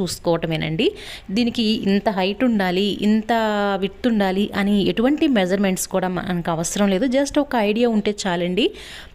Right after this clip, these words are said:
ఇంత హైట్‌లో నాకు కావాలి అంటే, మనం తెచ్చుకునే క్వాంటిటీని బట్టి మనం బ్యాగ్స్ అనేవి రెడీ చేసుకున్నామంటే,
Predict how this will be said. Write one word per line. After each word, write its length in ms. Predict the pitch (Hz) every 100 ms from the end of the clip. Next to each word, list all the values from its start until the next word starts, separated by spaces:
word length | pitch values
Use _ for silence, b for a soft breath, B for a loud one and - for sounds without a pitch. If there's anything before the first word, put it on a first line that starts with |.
| -
ఇంత 220 | 254 254
హైట్‌లో 400 | 247 214 220 269
నాకు 240 | 269 220
కావాలి 500 | - 185 185 180 196
అంటే, 160 | - 220
మనం 180 | 247 233
తెచ్చుకునే 440 | 226 214 - 247
క్వాంటిటీని 600 | 247 220 180 190 214 220
బట్టి 280 | 202 196 -
మనం 220 | 359 269
బ్యాగ్స్ 360 | 208 185 190 -
అనేవి 200 | 185 185
రెడీ 240 | 175 175 185
చేసుకున్నామంటే, 800 | 190 - 175 185 175 175 170 440